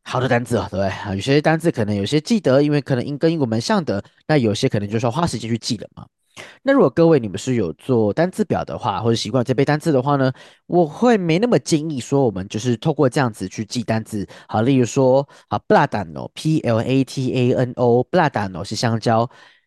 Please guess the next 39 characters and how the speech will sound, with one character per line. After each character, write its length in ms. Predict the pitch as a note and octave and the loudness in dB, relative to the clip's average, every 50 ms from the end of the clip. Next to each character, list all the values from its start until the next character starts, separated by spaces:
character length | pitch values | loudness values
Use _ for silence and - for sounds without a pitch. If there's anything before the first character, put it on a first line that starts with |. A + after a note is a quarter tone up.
| _ _ _ _ _ - - _ _ _ _ | _ _ _ _ _ -18 -18 _ _ _ _
要 120 | - G#3 A3 | -2 0 0
先 120 | - A#3 | 0 0
知 140 | G#3 G3 G3 | 0 0 0
道， 220 | G#3 E3 A#2 - - - - | 0 0 0 -2 -6 -10 -2
对 80 | - C#4 | 2 2
我 40 | C4 | 4
们 80 | F#3 D3 | 4 2
脑 100 | A2+ G#2 | 0 0
袋 100 | - C3+ | 0 2
来 160 | C3 A#2 G#2+ | 2 2 0
说， 280 | G#2 - A#2 A2+ A2+ A#2 | 0 0 0 2 2 0
P 260 | - - - E3 F3 | 0 -2 -2 -2 0
加 140 | D#3 F3+ F3 | 0 0 0
L 200 | - - A2+ G#2+ | 0 0 0 0
加 140 | G2+ - C3 | 0 0 0
A 160 | - B2+ B2+ | 0 0 0
加 140 | A#2+ - B2+ | 0 0 -2
T 180 | - - B2 | -2 -2 -4
加 120 | A2 - B2+ | -4 -4 -4
A 180 | - - B2+ | -2 -2 -2
加 160 | A2 B2+ B2 B2 | 0 0 -2 0
N 200 | - B2 A2 A2 | 0 -2 -2 -2
加 100 | B2 A2+ | -2 -2
O 340 | - G#2+ A2 G#2 G#2+ A#2+ - _ _ _ | 0 0 0 0 -2 -4 -8 _ _ _
等 160 | - A2+ G#2+ G#2+ | -2 0 0 2
于 40 | |
香 240 | A2+ - - C3+ C#3 | 2 0 0 -2 0
蕉 280 | B2+ - B2 A#2+ A#2+ B2 - - - _ | 0 2 2 2 2 0 -2 -8 -16 _
是 160 | - - C#3+ | -6 -2 0
个 100 | B2 A#2+ | 0 0
完 260 | G#2+ G2+ A2+ A2+ B2+ | 0 2 0 0 0
全 180 | B2+ - B2 A2 | 0 -2 -4 -2
没 120 | G#2+ A#2 | 0 -2
有 60 | A2 | -2
意 180 | A2+ - A#2+ A#2 | -2 -4 -6 -8
义 60 | A2 | -6
的 80 | G#2 G#2 | -6 -8
资 160 | - - G#2+ | -6 -8 -10
讯， 200 | G2+ - G#2 E2 | -8 -8 -10 -10